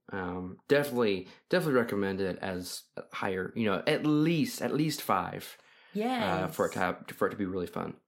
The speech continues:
Speaker 2: Mm-hmm. And that's Escape from the Aliens in Outer Space from Osprey Games.
Speaker 1: All right. So hopefully you have some ideas maybe for your next big game night. And, um, again, we, we stand by all of these as excellent,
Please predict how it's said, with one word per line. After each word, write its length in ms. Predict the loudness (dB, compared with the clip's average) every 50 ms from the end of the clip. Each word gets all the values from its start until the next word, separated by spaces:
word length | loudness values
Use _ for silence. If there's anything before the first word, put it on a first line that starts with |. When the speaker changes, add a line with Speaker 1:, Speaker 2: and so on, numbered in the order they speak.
| _ -10 -8
Speaker 2:
Mm-hmm. 420 | -8 -6 -6 -6 -6 -6 -6 -8 -10 -10
And 240 | -8 -8 -8 -8 -10 -12 -12 -8
that's 320 | -6 -6 -6 -6 -8 -10
Escape 460 | -12 -12 -12 -10 -8 -6 -6 -6 -6
from 200 | -8 -8 -6 -4 -2
the 180 | -2 -2 -2 -4
Aliens 420 | -4 -4 -4 -6 -6 -6 -8 -8
in 180 | -8 -8 -6 -4
Outer 280 | -4 -4 -2 -2 -4 -6
Space 460 | -6 -4 -4 -4 -4 -4 -8 -10 -14
from 320 | -14 -12 -12 -10 -10 -12 -14 _ -16
Osprey 640 | -16 -14 -14 -14 -16 -14 -10 -6 -4 -4 -4 -6 -6
Games. 560 | -10 -12 -10 -10 -10 -10 -12 -14 -18 -18 -16 -16 -16 -16 -18 -10 -2 2
Speaker 1:
All 140 | 4 4
right. 340 | 4 4 4 2 0 0 -2
So 280 | -2 2 4 6 6 6
hopefully 420 | 4 4 2 2 4 4 4 4
you 200 | 4 2 2 2
have 200 | 4 4 4 2
some 180 | 2 2 4 4
ideas 420 | 4 4 4 2 2 2 2 2 2
maybe 240 | 2 2 2 2
for 140 | 0 0 2 2
your 120 | 4 4
next 460 | 4 4 2 2 0 -4 -8 -6 -2
big 280 | 0 0 0 0 0 0
game 280 | 0 2 2 4 4
night. 420 | 2 2 2 2 0 -2 -4 -8 -16 -20 -20 -20 -20 -20 -20 -20 _ _ -6
And, 260 | -4 -2 -2 0 0
um, 360 | 0 0 0 0 -2 -4 -6 -6 -6
again, 280 | -4 0 0 2 2
we, 180 | 2 0 0 0
we 140 | 0 0 0
stand 280 | 0 0 0 2 4 4
by 160 | 4 4 2
all 360 | 2 0 2 2 4 4 4
of 220 | 4 2 2 -2 -2
these 440 | -2 0 0 -2 -6 -8 -10 -14 -16 -18 -20 -20 -18 _ -2
as 280 | 0 0 0 -2 -4 -6 -4
excellent, 720 | -2 -2 -2 -2 -4 -2 0 0 0 0 -2 -6 -10 -16